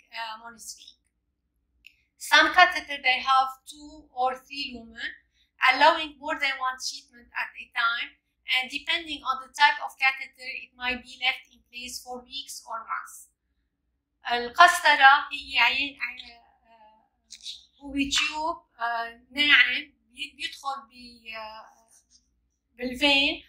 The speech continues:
أو بيوصل على القلب، أو قبل القلب بشوي، آه، بينحط وقت المريض بحاجة لأدوية معينة،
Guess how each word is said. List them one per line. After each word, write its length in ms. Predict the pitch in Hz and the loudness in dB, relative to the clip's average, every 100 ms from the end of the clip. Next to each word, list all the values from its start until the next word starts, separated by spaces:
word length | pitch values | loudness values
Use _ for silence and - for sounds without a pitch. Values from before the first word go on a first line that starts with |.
| _ _ - | _ _ 4
أو 260 | 302 330 294 | 6 6 4
بيوصل 340 | 294 320 - | -10 -8 -2
على 320 | 262 247 247 | 6 8 8
القلب، 420 | - 254 262 285 320 - | 6 -6 -8 -12 -16 -6
أو 180 | 294 285 302 | -4 0 0
قبل 200 | 277 262 | 0 -6
القلب 540 | 254 - 247 247 226 | -16 -14 -14 -16 _
بشوي، 720 | 233 - - 233 233 311 - _ _ _ _ | -4 -4 -4 -10 -10 -10 -12 _ _ _ _
آه، 160 | 233 233 | -20 -18
بينحط 680 | 233 277 277 - 320 320 - | -16 -12 -6 0 2 2 -4
وقت 180 | - - | -6 -6
المريض 480 | 247 262 262 294 | -18 -16 -14 -14
بحاجة 720 | - - - 269 269 - 247 254 226 226 226 226 - _ 226 _ | -12 -6 0 0 0 -4 -8 -16 -10 -8 -8 -10 -18 _ -20 _
لأدوية 420 | 302 294 285 254 240 | -14 -14 -12 -8 0
معينة، 680 | 220 247 240 226 233 240 | 2 2 -4 -16 -16 -16